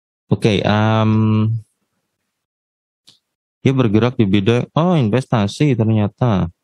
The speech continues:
Jasa pengelolaan, penyewaan. Oh ya, gedung perkantoran ya, oke, C B D, C B D, oke,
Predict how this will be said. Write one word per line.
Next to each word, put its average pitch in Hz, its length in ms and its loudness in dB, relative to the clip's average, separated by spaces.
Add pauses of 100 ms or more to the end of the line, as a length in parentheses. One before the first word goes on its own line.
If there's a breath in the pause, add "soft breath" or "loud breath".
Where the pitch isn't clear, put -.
(800)
Jasa 101 240 0
pengelolaan, 120 640 0
penyewaan. 110 800 0 (1120)
Oh 127 160 0
ya, 147 80 0
gedung 131 320 0
perkantoran 135 640 0
ya, 110 80 0
oke, 117 320 -2
C 113 80 0
B 113 240 0
D, 104 240 2
C 104 160 -2
B 101 160 0
D, 98 80 2
oke, 92 320 0